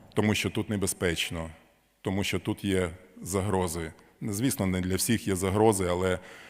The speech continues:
втікають дуже багато людей з країни. І ми не знаємо, скільки ще поїде з нашої країни людей. Коли немає миру у церкві, що відбувається?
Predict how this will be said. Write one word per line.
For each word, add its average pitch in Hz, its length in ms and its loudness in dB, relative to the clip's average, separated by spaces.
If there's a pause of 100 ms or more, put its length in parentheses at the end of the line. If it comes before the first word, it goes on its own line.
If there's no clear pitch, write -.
(120)
втікають 110 520 2
дуже 95 220 0
багато 92 420 0
людей 87 300 -2
з - 80 0
країни. 85 640 -4 (1080)
І 95 100 0
ми 95 100 2
не 95 120 2
знаємо, 104 340 2
скільки 101 340 -2
ще 92 540 0 (240)
поїде 92 360 -2
з 87 80 -4
нашої 92 280 -2
країни 90 400 -2
людей. 85 420 -4 (2250)
Коли 101 560 4
немає 101 380 4
миру 98 280 2
у 92 60 0
церкві, 107 640 2 (1400)
що 135 200 0
відбувається? 90 840 -4